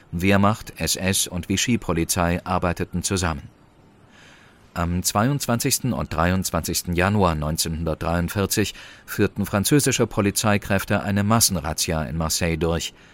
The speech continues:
Vierzigtausend Menschen wurden überprüft, sechstausend zeitweilig festgenommen, eintausendsechshundertzweiundvierzig von ihnen wurden in das Internierungslager Compiègne transportiert, viele dann in das K Z Sachsenhausen.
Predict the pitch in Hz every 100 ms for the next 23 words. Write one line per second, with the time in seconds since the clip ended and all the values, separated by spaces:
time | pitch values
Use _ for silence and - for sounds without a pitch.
0 | - - - - - 139 135 - 120 -
1 | 95 90 101 - 82 80 - 87 82 82
2 | 90 90 90 - 120 104 - - - -
3 | 95 92 123 - - 117 107 117 - -
4 | - 92 92 95 87 90 - 117 - 95
5 | 92 98 - - - - - 120 131 120
6 | 117 120 92 90 90 - 87 85 - 87
7 | 87 - 123 - 98 - 98 95 101 104
8 | - - - 87 87 90 85 87 82 98
9 | 101 117 110 107 - 95 92 101 - 110
10 | 98 - 131 87 78 - 82 78 - 87
11 | - 90 85 - - - - - - 107
12 | 101 98 98 101 98 90 - 95 - 92
13 | - 85 78 - 92 107 85 -